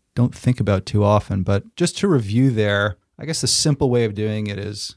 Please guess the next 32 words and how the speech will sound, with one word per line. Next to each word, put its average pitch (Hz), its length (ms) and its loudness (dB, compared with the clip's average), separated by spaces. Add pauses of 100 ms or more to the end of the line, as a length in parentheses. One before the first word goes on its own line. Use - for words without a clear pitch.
(120)
press 139 260 -2
on 127 120 0
the 113 100 0
thenar 117 400 4
eminence. 113 440 2
It 123 80 -6
should 113 180 0
be 117 80 2
nice 113 240 0
and 110 80 2
soft. 110 500 2
If 107 140 -8
it's 110 140 -6
not, 113 540 2 (500)
maybe 113 260 -4
you 113 40 -4
should 110 140 -8
worry 113 220 -2
about 120 160 -2
compartment 113 420 0
syndrome 110 380 2
there. 127 460 4 (220)
Press 117 200 -2
on 113 80 -2
the 101 60 -4
hypothenar 120 760 4
eminence. 120 640 2 (240)
Again, 117 380 2
if 104 120 -6
it's - 140 -8
not 113 200 0
soft, 117 540 0